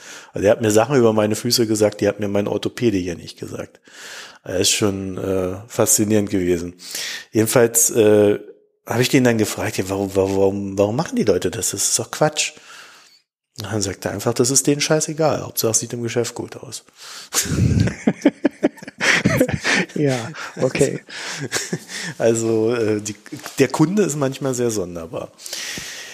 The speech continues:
Speaker 1: Gut, jetzt haben wir uns aber, äh, weit weg begeben. Äh, wir sind jetzt auch bei einer Stunde und ich würd sagen, äh,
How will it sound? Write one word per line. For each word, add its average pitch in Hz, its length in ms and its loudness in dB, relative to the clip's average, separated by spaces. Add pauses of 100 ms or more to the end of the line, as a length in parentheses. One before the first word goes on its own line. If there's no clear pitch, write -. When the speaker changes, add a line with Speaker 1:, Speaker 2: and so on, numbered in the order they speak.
(240)
Speaker 1:
Gut, 127 320 4
jetzt 110 140 0
haben 139 120 -2
wir 123 100 2
uns 110 140 -2
aber, 101 480 -2
äh, 98 180 -4
weit 139 280 4
weg 151 220 0
begeben. 101 480 -6 (500)
Äh, 120 100 -2
wir 143 100 2
sind 202 140 0
jetzt - 140 0
auch 202 160 0
bei 170 180 2
einer 160 320 0
Stunde 131 600 0
und 107 140 -4
ich 143 160 -8
würd 202 180 0
sagen, 196 480 2
äh, - 20 -12